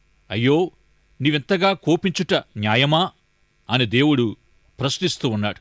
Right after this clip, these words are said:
యోనా నినివే పట్టణపు తూర్పు తట్టున పందిరి ఒకటి వేసుకుని బాధతో కూర్చుని ఉన్నాడు.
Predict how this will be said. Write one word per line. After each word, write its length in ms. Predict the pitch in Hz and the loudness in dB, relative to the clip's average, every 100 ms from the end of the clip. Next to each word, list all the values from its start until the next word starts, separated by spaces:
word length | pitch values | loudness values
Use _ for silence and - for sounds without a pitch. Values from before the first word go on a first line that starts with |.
| _ _ _ _ _ _ | _ _ _ _ _ _
యోనా 440 | 98 135 170 156 107 _ _ _ _ 101 | -2 0 2 -2 -4 _ _ _ _ -4
నినివే 360 | 135 180 180 | 0 2 2
పట్టణపు 600 | - 165 160 151 - 117 - _ _ _ _ | 2 -2 0 -2 -2 -6 -6 _ _ _ _
తూర్పు 300 | - 196 - - | -2 -2 -2 -2
తట్టున 380 | 123 - 156 104 - _ _ _ _ _ - | -2 -2 -4 -4 -8 _ _ _ _ _ -2
పందిరి 320 | 131 160 175 | 0 2 2
ఒకటి 320 | 160 139 131 | 2 0 -2
వేసుకుని 480 | 110 117 - 147 180 - _ _ _ _ - | -2 -2 -2 -2 -2 -8 _ _ _ _ -18
బాధతో 580 | 87 123 165 175 156 156 | -2 2 2 2 0 0
కూర్చుని 440 | 143 147 - 131 | -2 -4 -2 -2
ఉన్నాడు. 320 | 117 110 90 | -2 -2 -4